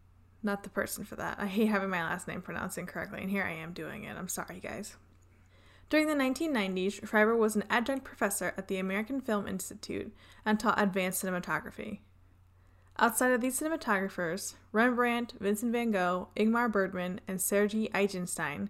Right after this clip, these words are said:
and the French New Wave movement have had a big influence on her. Schreiber became the member of nabet and was the first female gaffer to do so. In nineteen ninety-five, she became an official member of the American Society of Cinematographers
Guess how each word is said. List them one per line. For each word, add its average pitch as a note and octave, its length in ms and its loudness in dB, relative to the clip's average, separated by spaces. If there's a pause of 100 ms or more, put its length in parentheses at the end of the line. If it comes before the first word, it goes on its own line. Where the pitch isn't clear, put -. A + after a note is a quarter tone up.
(380)
and B3 140 6
the A#3+ 40 4
French D4+ 320 0
New B3 140 4
Wave G#3+ 260 4
movement G3 360 0
have F#3+ 160 -2
had F#3+ 160 0
a F#3 40 0
big F#3 240 4
influence F3 460 -4
on F#3 140 -8
her. - 300 -8 (580)
Schreiber B3 380 4
became C4+ 360 2
the A3 80 6
member G#3+ 340 4
of G3 300 -2 (180)
nabet G3+ 600 2 (200)
and A3+ 120 4
was G#3+ 100 6
the G3+ 80 4
first - 380 0
female A3 280 4
gaffer F3+ 460 2
to G#3+ 140 -8
do E3+ 220 -4
so. - 340 -6 (1200)
In B3 140 6
nineteen A#3 300 2
ninety-five, B3+ 580 2
she - 80 -4
became A3 300 0
an F#3 80 0
official A3 320 -2
member B3+ 240 2
of G#3 100 0
the F#3+ 100 0
American F#3 400 -2
Society F3+ 460 -2
of F3 80 -6
Cinematographers - 960 -2